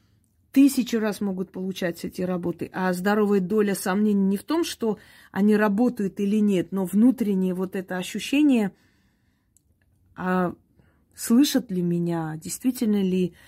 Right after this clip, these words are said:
считают меня ведьмой там, или я так считаю себя. Понимаете, все равно это есть.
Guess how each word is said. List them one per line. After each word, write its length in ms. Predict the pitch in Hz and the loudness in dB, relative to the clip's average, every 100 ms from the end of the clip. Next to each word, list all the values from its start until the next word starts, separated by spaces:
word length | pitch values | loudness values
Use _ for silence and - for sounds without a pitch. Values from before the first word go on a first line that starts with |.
| - - - | -20 -20 -16
считают 580 | - 185 190 190 175 180 | -10 -6 -2 0 0 0
меня 320 | 185 185 175 | 0 0 0
ведьмой 560 | 170 190 175 175 170 | 0 0 0 0 -2
там, 420 | 170 180 170 170 165 | -2 -2 -2 -2 -4
или 240 | 175 175 | -6 -4
я 360 | 175 165 180 185 | -2 0 0 0
так 220 | 180 170 | -4 -8
считаю 580 | - 180 - 170 170 165 | -8 -10 -4 -2 -2 -2
себя. 440 | - 170 165 165 | -4 -6 -2 -4
Понимаете, 460 | 160 165 220 302 - | -2 -2 -2 -2 -4
все 160 | - | -4
равно 200 | 233 320 | 0 2
это 180 | 311 208 | 0 -2
есть. 540 | 185 202 165 156 - | -2 0 -2 -4 -18